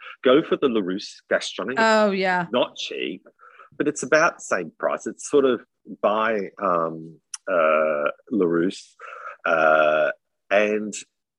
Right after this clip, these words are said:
Speaker 1: you know, it's the one to get. It's sort of like, it's gonna have everything in there, and it's gonna be the real authentic way.
Speaker 2: Mm-hmm.
Speaker 1: Um, and then this one here,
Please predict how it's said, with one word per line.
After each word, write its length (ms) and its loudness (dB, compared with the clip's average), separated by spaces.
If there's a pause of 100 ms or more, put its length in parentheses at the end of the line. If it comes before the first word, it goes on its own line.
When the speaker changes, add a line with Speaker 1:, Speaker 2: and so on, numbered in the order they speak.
(1080)
Speaker 1:
you 240 -2
know, 120 2
it's 380 2
the 120 2
one 240 -2
to 100 -12
get. 280 -2
It's 180 -12
sort 160 0
of 180 0
like, 340 2 (400)
it's 100 -14
gonna 160 -4
have 160 -2 (100)
everything 520 -4
in 140 -6
there, 340 -6
and 100 -2
it's 140 -4
gonna 180 0
be 120 2
the 120 4
real 360 4
authentic 440 -6 (100)
way. 480 -4
Speaker 2:
Mm-hmm. 460 -6
Speaker 1:
Um, 580 2
and 160 2
then 280 2
this 280 0
one 200 -2
here, 420 -6